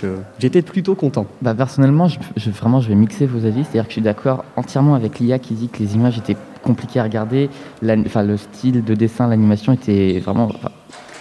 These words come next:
Speaker 2: bizarre. Et j'ai eu du mal à rentrer dedans. Mais par contre, le message, une fois que tu l'as compris, il est extrêmement fort, extrêmement beau.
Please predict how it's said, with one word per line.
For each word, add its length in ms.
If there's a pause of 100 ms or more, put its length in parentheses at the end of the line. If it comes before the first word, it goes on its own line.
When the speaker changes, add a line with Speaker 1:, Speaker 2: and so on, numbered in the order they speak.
Speaker 2:
bizarre. 580
Et 120 (480)
j'ai 340
eu 100
du 120
mal 160
à 60
rentrer 220
dedans. 120
Mais 100
par 160
contre, 180
le 60
message, 340
une 80
fois 120
que 60
tu 80
l'as 80
compris, 280
il 60
est 40
extrêmement 360
fort, 220
extrêmement 440
beau. 160